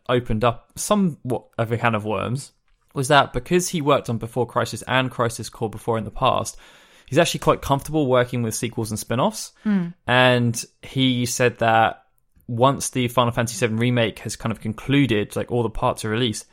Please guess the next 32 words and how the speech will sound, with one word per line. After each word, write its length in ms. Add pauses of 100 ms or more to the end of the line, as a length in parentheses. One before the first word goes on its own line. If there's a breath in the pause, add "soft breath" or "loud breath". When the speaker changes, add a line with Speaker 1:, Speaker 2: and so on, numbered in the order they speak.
(580 soft breath)
Speaker 1:
he 120
would 120
actually 220
be 160
interested 380
in 100
working 380
on 400
a 140
sequel 800 (120)
to 180
the 100
Final 240
Fantasy 280
seven 240
Remake. 560 (400)
Um, 880
Speaker 2:
<laughs> 600 (640 soft breath)
Speaker 1:
which, 560 (500)
I, 100 (100)
I 40
mean, 160
I 40
guess 240
he 100
didn't 240
really 200
need 180
to 100
say 220
that. 360 (140)
Speaker 2:
No, 500